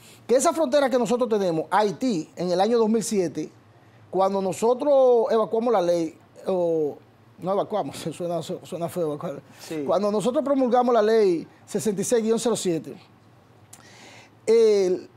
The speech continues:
Speaker 1: el Estado haitiano, en ese entonces sí, tenía elementos constitutivos como Estado. Ellos tenían una crisis política que había surgido años atrás, pero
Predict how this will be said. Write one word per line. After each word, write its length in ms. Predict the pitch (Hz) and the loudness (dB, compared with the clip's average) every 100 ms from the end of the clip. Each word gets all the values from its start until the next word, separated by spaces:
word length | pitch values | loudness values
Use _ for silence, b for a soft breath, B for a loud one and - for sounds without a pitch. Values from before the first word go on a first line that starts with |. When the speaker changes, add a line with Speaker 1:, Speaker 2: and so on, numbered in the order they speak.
| _ | _
Speaker 1:
el 120 | 214 220 | 0 0
Estado 480 | - - 294 277 | 0 0 2 4
haitiano, 560 | 247 196 196 175 151 139 - B B B B B B B - - | 2 2 2 2 2 -4 -12 B B B B B B B -18 -6
en 100 | 180 | -4
ese 180 | 226 262 | 0 0
entonces 440 | 208 262 262 233 | 2 0 0 -2
sí, 440 | - - 233 180 - | -4 -2 -2 -4 -6
tenía 360 | 202 240 294 | -6 -2 0
elementos 380 | 247 190 214 196 | 0 0 -2 -2
constitutivos 600 | 185 185 180 156 180 175 | -4 -4 -6 -4 -2 -2
como 160 | 180 160 | -4 -6
Estado. 320 | 139 151 143 | -4 -4 -4
Ellos 140 | 208 | -4
tenían 240 | 233 226 233 | -4 -4 -2
una 160 | 233 | -2
crisis 260 | 202 214 220 | -2 -4 -6
política 600 | 214 254 302 254 277 - B B B B B | -4 -4 -4 -4 -6 -6 B B B B B
que 80 | 190 | -4
había 160 | 190 | -2
surgido 320 | 214 185 220 | -2 -2 0
años 160 | 214 214 | 0 -2
atrás, 220 | 208 254 | -2 -2
pero 360 | 226 196 185 - | -2 -2 -2 -6